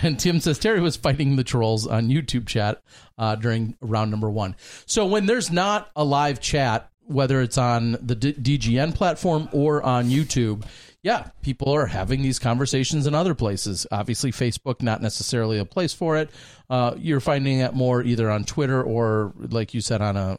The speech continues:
on a Discord. <clears throat> It was just really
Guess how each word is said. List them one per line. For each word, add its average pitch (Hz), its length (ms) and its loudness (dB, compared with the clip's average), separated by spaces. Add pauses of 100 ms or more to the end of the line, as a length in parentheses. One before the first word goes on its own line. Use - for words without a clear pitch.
on 101 160 -6
a 98 60 -4
Discord. 95 600 -4 (320)
<clears throat> - 0 - (1500)
It 185 60 0
was 208 120 0
just 156 180 0 (120)
really 175 560 0